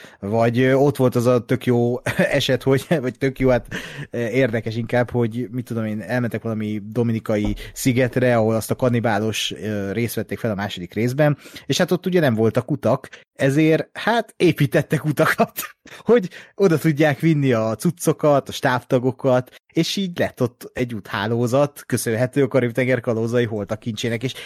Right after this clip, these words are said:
ezeket ki kell építeni, egy megfelelő infrastruktúrát kell alkotni ilyen filmeknél, és ezért nem szereti a stúdió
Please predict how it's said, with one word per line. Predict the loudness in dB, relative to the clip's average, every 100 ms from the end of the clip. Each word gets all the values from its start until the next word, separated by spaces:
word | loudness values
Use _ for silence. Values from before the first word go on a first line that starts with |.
| -8
ezeket | -2 0 0 0 -2 -6
ki | -10
kell | -4 -2 0
építeni, | 0 -2 -4 0 2
egy | 2 0
megfelelő | -2 0 2 4
infrastruktúrát | 2 0 -4 -6 -10 -4 -2 -2
kell | -2 -2 -2
alkotni | 0 0 0 -4 -6
ilyen | -4 -4
filmeknél, | 0 0 0 -6 -6 -4
és | 0
ezért | 0 2
nem | 0
szereti | -2 -4 -4 -4
a | -4
stúdió | -6 -8 -8 -6 -6 -6